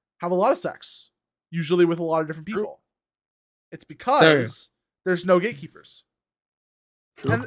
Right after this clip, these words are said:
Speaker 1: and the thing is, I don't even necessarily think that's a bad thing, but,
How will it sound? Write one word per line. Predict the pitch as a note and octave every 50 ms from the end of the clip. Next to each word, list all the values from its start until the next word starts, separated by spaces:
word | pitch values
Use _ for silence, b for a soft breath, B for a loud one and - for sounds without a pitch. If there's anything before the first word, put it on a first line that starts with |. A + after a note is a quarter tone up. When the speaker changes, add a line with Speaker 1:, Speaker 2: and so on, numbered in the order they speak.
| - -
Speaker 1:
and | C4 C#4 D4+
the | D4+
thing | - - E4 D#4+ D#4+ F4
is, | G4+ F#4 D4+ D4 C#4+ - - _ _ _ _ _ _ _ -
I | E4 G4+
don't | G#4+ G4+ F4+
even | E4+ D#4 E4+ E4
necessarily | D#4+ D#4 - - D4+ D4 C#4 B3+ A#3
think | - A#3+ B3+
that's | A3+ -
a | F#3 D#3
bad | A#3 C4 D4 G4+ D4+ G3+
thing, | - - D3 C3 B2+ C#3+ F3 A3 _ _ _ _ _ _ _ _
but, | - D#4+ E4 C#4+ C4 C4+ C4 - _